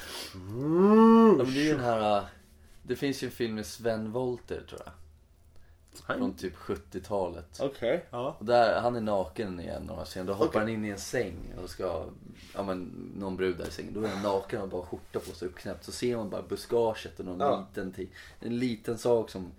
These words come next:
Speaker 2: sti-, tittar ut typ.
Speaker 1: Ja.
Speaker 2: Som ur ett kråkbo, typ.
Speaker 1: Ja.
Speaker 2: Så kommer,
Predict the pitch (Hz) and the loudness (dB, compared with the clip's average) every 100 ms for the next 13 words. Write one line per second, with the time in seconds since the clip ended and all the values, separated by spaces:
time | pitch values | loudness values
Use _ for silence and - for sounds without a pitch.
0 | - - - - - - - - - - | -20 -20 -14 -12 -12 -14 -20 -20 -20 -20
1 | - - 160 151 123 147 117 - 185 127 | -10 -6 0 2 4 2 -4 -4 -2 -2
2 | - - - - - 113 110 110 104 95 | -4 -18 -20 -20 -10 -6 -4 -2 0 -2
3 | - - 110 90 87 - 107 90 - - | -2 -4 -2 -2 -4 -4 -4 -4 -12 -12
4 | - 143 110 - - - _ - - 104 | 0 2 2 -4 -20 -20 _ -18 -6 -4
5 | 90 101 | -4 -6